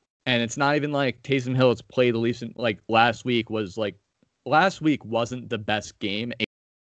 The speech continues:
quarterback has had this year. I'm not saying that at all. I think it's just really Sean Payton is so fucking in love with Taysom Hill and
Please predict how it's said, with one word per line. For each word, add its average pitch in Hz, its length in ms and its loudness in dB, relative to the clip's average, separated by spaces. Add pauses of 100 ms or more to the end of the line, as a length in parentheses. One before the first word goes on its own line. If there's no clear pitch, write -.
quarterback 117 360 0
has 135 120 -4
had 135 220 -2
this 143 200 -4
year. 165 240 -2 (420)
I'm 123 120 4
not 131 160 4
saying 120 180 2
that 98 140 0
at 87 80 0
all. 107 340 -2 (1120)
I 117 140 2
think 139 220 -6
it's 135 160 -8
just 123 260 -10
really 120 440 0
Sean 127 460 -2
Payton 131 340 -2
is 107 100 -12
so 113 300 -2
fucking 120 420 -8
in 107 100 -8
love 95 420 -2
with 104 160 -2
Taysom 107 380 -2
Hill 101 340 -2 (160)
and 110 180 -2